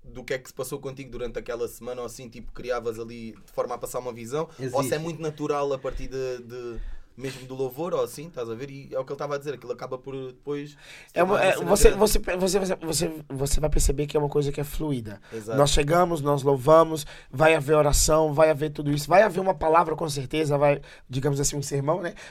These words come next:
Speaker 3: Vai haver
Speaker 2: É,
Speaker 3: uma palavra
Speaker 2: é, um
Speaker 3: liberada,
Speaker 2: sermão, é.
Speaker 3: ah,
Speaker 1: Uma
Speaker 3: pelo
Speaker 1: pessoa,
Speaker 3: pastor,
Speaker 1: uma
Speaker 3: e, ou ele, ou quem quer que seja que vá lá liberar uma palavra, vai sim, vai ter alguém que vai liberar um sermão,
Speaker 1: Qualquer
Speaker 3: uma palavra pra
Speaker 1: pessoa
Speaker 3: você.
Speaker 1: pode, por exemplo, qualquer pessoa que esteja lá pode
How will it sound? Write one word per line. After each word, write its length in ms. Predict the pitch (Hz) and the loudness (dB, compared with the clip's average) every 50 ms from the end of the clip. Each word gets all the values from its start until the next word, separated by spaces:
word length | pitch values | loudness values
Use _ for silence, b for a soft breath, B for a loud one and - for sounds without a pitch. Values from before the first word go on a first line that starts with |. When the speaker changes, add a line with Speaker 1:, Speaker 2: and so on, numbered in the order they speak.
| B | B
Speaker 3:
Vai 200 | B 135 160 170 | B 6 8 8
haver 140 | 160 143 165 | 8 6 2
Speaker 2:
É, 20 | |
Speaker 3:
uma 120 | 170 175 170 | 0 0 2
palavra 460 | - 160 156 156 160 180 196 196 185 | 6 6 8 10 12 10 10 10 8
Speaker 2:
é, 20 | |
um 40 | 170 | 4
Speaker 3:
liberada, 560 | 160 151 135 139 135 147 165 175 175 165 151 143 | 4 4 4 6 6 8 8 8 8 6 4 0
Speaker 2:
sermão, 160 | 147 143 135 | -2 -2 -8
é. 40 | 135 - - - | -12 -14 -10 -4
Speaker 3:
ah, 280 | - 135 135 131 127 - | 0 0 2 2 0 -2
Speaker 1:
Uma 120 | 147 147 165 | -2 0 2
Speaker 3:
pelo 120 | 165 170 170 | 4 4 4
Speaker 1:
pessoa, 60 | 151 | 6
Speaker 3:
pastor, 500 | - - - - - 185 180 185 190 185 147 | 6 6 6 6 4 6 8 8 6 4 0
Speaker 1:
uma 140 | 147 151 131 | -6 -8 -6
Speaker 3:
e, 200 | - - - - _ _ - - - | -6 -8 -8 -10 _ _ -10 -4 0
ou 160 | 147 151 151 | 4 4 6
ele, 320 | 151 175 190 196 185 165 160 | 6 6 6 6 6 6 8
ou 300 | 147 147 139 139 131 120 | 8 8 8 6 4 2
quem 180 | - - 156 | 0 0 0
quer 140 | 147 170 160 | 0 -2 -2
que 60 | 147 147 | -2 -2
seja 240 | - 156 151 143 | -4 -4 -4 -4
que 100 | 147 - | -6 -6
vá 140 | 143 143 151 | -2 2 4
lá 120 | 151 147 151 | 6 6 6
liberar 320 | 151 147 131 143 143 147 | 6 4 4 6 6 6
uma 160 | 147 143 135 | 6 4 2
palavra, 360 | 131 127 139 160 170 165 160 | 2 4 4 6 6 4 2
vai 180 | 139 131 165 190 | 2 4 4 4
sim, 320 | 190 - 175 156 127 110 113 113 | 4 2 -2 -4 -6 -6 -6 -6
vai 100 | 131 127 | -4 0
ter 120 | - 147 | 2 2
alguém 220 | 139 127 123 165 | 2 2 0 -4
que 120 | 180 - 135 | -6 -2 2
vai 100 | 143 151 | 2 2
liberar 300 | 156 151 143 139 139 139 | 4 4 2 4 4 4
um 60 | 139 | 2
sermão, 320 | - - 131 127 127 135 | 0 -2 -2 0 2 4
Speaker 1:
Qualquer 220 | 143 165 147 127 160 | 4 4 4 2 2
Speaker 3:
uma 80 | 143 | 4
palavra 200 | 131 139 175 170 160 | 6 6 6 6 6
pra 80 | - | 4
Speaker 1:
pessoa 240 | 139 143 151 160 156 143 | 4 4 4 2 2 2
Speaker 3:
você. 60 | 139 | -2
Speaker 1:
pode, 300 | 127 - - 127 131 127 131 135 - - - - _ - - | -8 -18 -18 -18 -16 -16 -18 -20 -20 -20 -20 -20 _ -20 -18
por 100 | - 131 | -16 -14
exemplo, 360 | 127 143 147 131 120 123 120 | -10 -10 -10 -10 -12 -14 -10
qualquer 280 | 107 127 135 135 143 127 | -4 -4 -4 -2 -4 -6
pessoa 280 | - - - 143 135 | -8 -8 -6 -6 -6
que 100 | 127 - | -6 -6
esteja 340 | - - 139 131 123 120 127 | -8 -6 -6 -6 -4 -2 -2
lá 180 | 123 127 120 117 | 0 0 -2 -4
pode 300 | 117 - 127 123 120 | -2 0 0 0 0